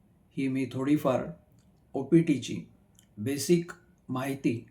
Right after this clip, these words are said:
आणि ट्रम्पच्या आत्तापालच्या पॉलिसीज यावर तुम्हाला सांगितलं. आता मी इथेच थांबतो. कळावे.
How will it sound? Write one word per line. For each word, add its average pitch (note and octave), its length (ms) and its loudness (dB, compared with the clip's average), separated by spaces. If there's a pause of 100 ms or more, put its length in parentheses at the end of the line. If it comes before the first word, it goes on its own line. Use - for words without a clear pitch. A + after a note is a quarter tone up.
(340)
आणि C#3+ 280 4
ट्रम्पच्या C3+ 440 -2
आत्तापालच्या A#2+ 760 -4
पॉलिसीज A#2+ 640 -4 (720)
यावर B2+ 340 -2 (760)
तुम्हाला A#2+ 360 0 (720)
सांगितलं. A2+ 460 -6 (680)
आता A#2+ 220 -6
मी C3+ 120 -2
इथेच C#3 320 -4
थांबतो. C#3+ 520 -2 (800)
कळावे. C#3 420 -2